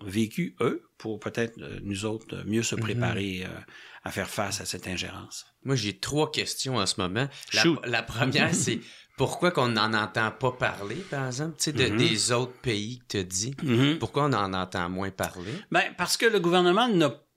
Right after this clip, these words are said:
Speaker 1: n-, n-, ne veut pas en parler
Speaker 2: Ouais, c'est
Speaker 1: et
Speaker 2: ça.
Speaker 1: interdit au S C R S,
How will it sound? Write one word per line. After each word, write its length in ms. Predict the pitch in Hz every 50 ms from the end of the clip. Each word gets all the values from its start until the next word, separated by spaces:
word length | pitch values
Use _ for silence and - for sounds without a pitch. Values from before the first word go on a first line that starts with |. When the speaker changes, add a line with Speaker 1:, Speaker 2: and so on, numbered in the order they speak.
| - 143
Speaker 1:
n-, 160 | 135 139 - -
n-, 340 | - - 73 87 127 - - 90
ne 200 | 120 123 123 120
veut 260 | 107 110 135 131 131
pas 120 | - 175
en 300 | 180 180 135 98 98 95
parler 340 | - 117 98 90 95 101 107
Speaker 2:
Ouais, 120 | - 117
c'est 160 | 113 120 123 117
Speaker 1:
et 120 | 123 123
Speaker 2:
ça. 120 | 131 -
Speaker 1:
interdit 680 | - 156 175 170 - - 175 156 147 131 139 180 202 185
au 140 | 139 123 120
S 100 | 110 -
C 280 | - - 131 107 101 101
R 60 | 104
S, 380 | 123 143 151 131 - - -